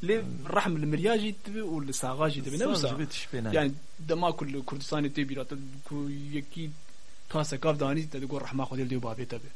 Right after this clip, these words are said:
Speaker 1: E, xuya yê him rahm li mirya der, him jî li saxa der e.
Speaker 2: Te pêşîn daye.
Speaker 1: آه.
Speaker 2: فهمي.
Speaker 1: <laughs> آره. ایجا پسمامکی ما هی نواجی لستانبولی عبدو و نابی عبدو.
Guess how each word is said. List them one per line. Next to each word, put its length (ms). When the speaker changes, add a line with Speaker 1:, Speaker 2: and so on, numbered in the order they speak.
Speaker 1:
E, 100
xuya 360
yê 220
him 340
rahm 200
li 200
mirya 300
der, 140
him 180
jî 40
li 40
saxa 340
der 160
e. 80
Speaker 2:
Te 60
pêşîn 480
daye. 260
Speaker 1:
آه. 180
Speaker 2:
فهمي. 220
Speaker 1:
<laughs> 140
آره. 320
ایجا 220
پسمامکی 580
ما 140
هی 400
نواجی 340
لستانبولی 640
عبدو 300
و 40
نابی 340
عبدو. 440